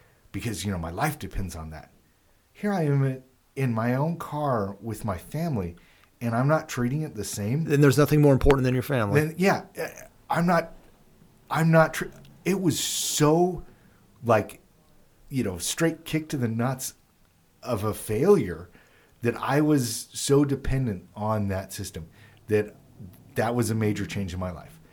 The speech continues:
Speaker 1: I started to, "Okay, no, we're turning the G P S off. We're gonna get lost. We're gonna drive around until I recognize a road.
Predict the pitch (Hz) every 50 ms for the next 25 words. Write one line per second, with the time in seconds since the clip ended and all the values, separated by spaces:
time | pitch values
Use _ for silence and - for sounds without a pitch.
0 | _ - - _ _ _ _ _ _ _ _ _ _ _ _ _ _ _ - 104
1 | 107 104 - - 120 110 110 110 104 - - 110 104 98 92 - _ _ _ _
2 | _ - - 107 90 80 - - - _ _ 127 120 110 90 82 - - - -
3 | 131 113 107 104 - - 120 120 117 107 95 95 104 104 - 101 90 80 78 -
4 | - 104 85 82 82 - _ - - _ - 101 110 117 117 127 117 101 101 110
5 | - 95 92 85 - - - - - - - - _ _ _ _ _ _ _ _
6 | _ _ _ _ 95 107 127 139 151 147 135 131 131 135 127 120 127 127 120 110
7 | - - 117 101 95 92 107 107 - 117 104 98 95 87 95 92 90 90 85 78
8 | 73